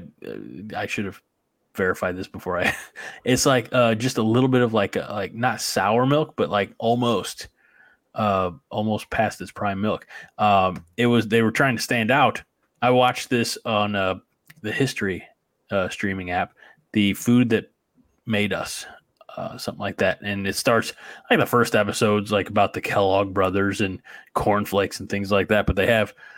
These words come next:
you know, Hershey and, and some of the chocolate wars and things like that. Uh, but yeah, they were looking for a, some, some way to differentiate their chocolate from, from other chocolatiers. And, and it was like, I don't know, like buttermilk or, or, you know, like,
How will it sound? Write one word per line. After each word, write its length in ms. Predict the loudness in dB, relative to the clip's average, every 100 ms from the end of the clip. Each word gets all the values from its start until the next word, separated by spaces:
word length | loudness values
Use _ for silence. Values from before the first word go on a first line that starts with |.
| -20 _ _ -4
you 80 |
know, 80 | -2
Hershey 540 | 2 2 4 4 6 6
and, 220 | 4 0
and 180 | -4 -2
some 120 | 0
of 40 |
the 60 | 0
chocolate 480 | 2 2 4 2 2
wars 440 | 4 6 4 2
and 140 | -2 -2
things 240 | -2 2
like 220 | 0 2
that. 300 | 2 2 0 -12 -20 _ _
Uh, 220 | 0 2 2
but 120 | 2
yeah, 160 | 4
they 120 | 4 2
were 140 | 2
looking 260 | 2 0 -2
for 380 | 0 0 -2 -10 _ _ _ 0
a, 260 | 0 0 -8 _ _ _ _ _ _ _
some, 240 | -2 -2 -2 -2
some 160 | 0
way 140 | 2 2
to 420 | 4 4 4 0 -10 -20 _ -4
differentiate 640 | 0 2 2 2 2 2
their 140 | 0 0
chocolate 380 | 2 0 -2
from, 240 | -6 -6 -6
from 200 | -8 -4
other 160 | -2 -2
chocolatiers. 760 | -2 -2 -4 -2 0 0 -2 -6
And, 120 | -8
and 160 | -8 -4
it 60 |
was 140 | -2 -2
like, 200 | -2 -2
I 40 |
don't 240 | -4 -4 -6
know, 80 | -6
like 180 | -6 0
buttermilk 640 | 2 4 4 6 6 4 2
or, 200 | 0 0
or, 240 | -4 -4
you 100 | -4
know, 40 | -6
like, 140 | -8